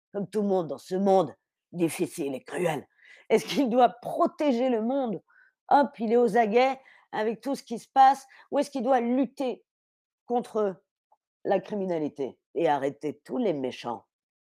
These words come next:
sur cette planète ? <laughs> Quelle est la priorité ? Allez, vous êtes prêts, vous êtes prêtes ? Vous avez vos petits résultats ?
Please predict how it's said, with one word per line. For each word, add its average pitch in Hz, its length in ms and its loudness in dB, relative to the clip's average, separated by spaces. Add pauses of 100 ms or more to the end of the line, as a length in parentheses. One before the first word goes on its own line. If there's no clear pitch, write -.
(240)
sur 107 100 -12
cette - 220 -8
planète ? 131 520 -10
<laughs> - 320 -10
Quelle 233 180 2
est 190 140 2 (460)
la 226 140 6
priorité ? 190 760 -6
Allez, 277 300 6 (300)
vous 262 140 -2
êtes 311 220 2
prêts, 320 240 2
vous 330 140 0
êtes 285 160 2
prêtes ? 320 400 0
Vous 262 120 -4
avez 302 180 2
vos 302 140 0
petits - 160 -8
résultats ? 294 640 0